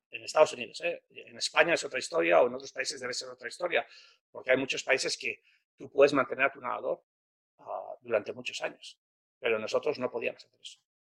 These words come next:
Ahora yo mismo, por ejemplo, soy entrenador, el último eslabón para la mayoría de los nadadores. Yo tengo nadadores de entre dieciocho años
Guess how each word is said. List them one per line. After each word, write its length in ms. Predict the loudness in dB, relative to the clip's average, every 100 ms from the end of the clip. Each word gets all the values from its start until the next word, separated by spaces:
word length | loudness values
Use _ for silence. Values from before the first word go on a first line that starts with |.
| 6
Ahora 200 | 10 12
yo 120 | 10
mismo, 280 | 6 -4 -8
por 120 | -2
ejemplo, 260 | -2 -2
soy 200 | -6 -4
entrenador, 540 | -4 -2 2 4 4 0 _ -10
el 140 | -2
último 300 | -2 -2 -4
eslabón 400 | 2 2 2 -2
para 180 | -4 -4
la 80 | -6
mayoría 280 | -4 -2
de 60 | -2
los 100 | -6
nadadores. 560 | -18 -16 -16 -14 -18 _ _ _ _ _
Yo 80 | -16
tengo 180 | -10 -2
nadadores 400 | 0 2 2 0
de 80 | -10
entre 180 | -18
dieciocho 420 | -14 -6 0 4 4
años 480 | 2 -2 -6 -12